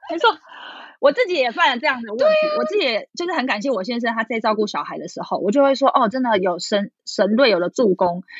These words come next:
Speaker 1: 可是我内心
Speaker 2: 嗯。
Speaker 1: 后来思考想说，“诶，神队友的助攻，我，我自己也是啊，我好像把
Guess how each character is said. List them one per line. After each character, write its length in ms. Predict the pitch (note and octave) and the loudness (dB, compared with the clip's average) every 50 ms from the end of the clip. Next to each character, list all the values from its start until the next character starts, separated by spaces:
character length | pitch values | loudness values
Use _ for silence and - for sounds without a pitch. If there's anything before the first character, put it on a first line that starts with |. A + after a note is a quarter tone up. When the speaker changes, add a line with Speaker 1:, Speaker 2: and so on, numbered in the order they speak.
| - - | -16 -2
Speaker 1:
可 120 | - - C4 | 2 4 6
是 80 | A4 A#4+ | 6 6
我 100 | E4+ A#3+ | 6 6
内 180 | C#4 F#4+ F4+ | 4 4 2
心 280 | D4+ - D#4 E4+ E4+ - _ _ _ _ | 2 0 -4 -6 -8 -10 _ _ _ _
Speaker 2:
嗯。 160 | - G#3+ G3+ E3+ | -10 -10 -8 -2
Speaker 1:
后 200 | E3 - A4+ D4+ | 2 4 6 6
来 140 | B3 A3+ | 6 6
思 220 | - - - D4 E4 | 4 0 -4 -10 -8
考 120 | C#4 A3 | -6 -8
想 100 | F#3+ F3 | -8 -8
说 60 | F#3+ A#3 | -10 -8
，“诶， 80 | - G#4+ B4 - - | -8 -8 -8 -6 -4
神 180 | - C#4 D4+ | -2 -2 -2
队 120 | D#4+ G#4+ G#4+ | -2 -2 -2
友 80 | D4+ A3 | -2 -2
的 80 | G#3+ | -2
助 160 | A3+ - E4+ | -2 -4 -4
攻， 220 | C#4 - D#4 D#4+ D#4 - | -2 -2 -4 -4 -4 -4
我， 100 | - F#4 - | -4 -2 0
我 120 | - C#4+ C#4 | 2 0 2
自 120 | - B4 B4+ - | 2 0 0 0
己 120 | - G4 | -2 -4
也 120 | F#4 E4 | -2 -4
是 180 | D#4 - - A4+ | -4 -4 -4 0
啊， 280 | A4 G4 F4+ F4 F4 F4 _ - | 2 4 4 4 4 0 _ -2
我 120 | B3+ D4 | -2 0
好 140 | E4+ D#4+ C4+ | 2 2 0
像 200 | - F4+ F4 D#4+ | 0 -2 -4 -2
把 220 | C#4 A3 G3 F#3 | 0 0 0 0